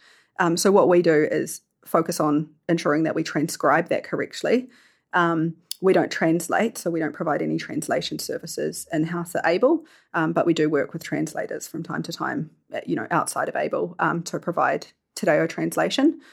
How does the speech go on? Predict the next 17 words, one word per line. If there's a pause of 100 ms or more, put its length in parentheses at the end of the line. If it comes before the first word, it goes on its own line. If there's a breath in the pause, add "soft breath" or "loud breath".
(280 loud breath)
And (420)
I
think,
you
know,
at
the
moment
there's
some
subtitling
on (460)
Māori
T
V, (260)
uh,
but